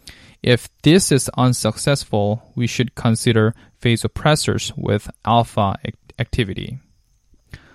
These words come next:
Drug-induced vasodilation is also under the category of distributive shock. Examples include beta blocker and calcium channel blocker toxicity. Typical clinical findings are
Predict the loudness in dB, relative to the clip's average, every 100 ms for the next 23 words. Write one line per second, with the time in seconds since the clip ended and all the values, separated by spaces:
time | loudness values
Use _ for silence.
0 | _ _ -4 6 8 8 6 -2 -2 0
1 | 4 4 2 -8 0 2 4 2 4 2
2 | 2 2 0 0 0 0 -4 -8 -6 2
3 | 4 4 4 4 4 2 2 -2 -2 0
4 | 0 -2 0 2 0 -2 -6 -10 -8 -4
5 | -2 -2 0 -2 -2 -2 0 -2 -6 -20
6 | _ _ _ -12 -4 0 4 4 4 2
7 | 2 -2 -6 0 2 2 0 -6 _ 0
8 | 2 0 0 0 0 -2 -2 -4 -4 -4
9 | -2 0 0 -2 -4 -2 -2 0 2 0
10 | 0 -2 -2 -4 -6 -6 -4 -4 -6 -10
11 | -14 _ _ _ _ _ 2 2 4 2
12 | 2 2 2 4 2 2 4 4 4 2
13 | -2 -4 2 6 6 4 0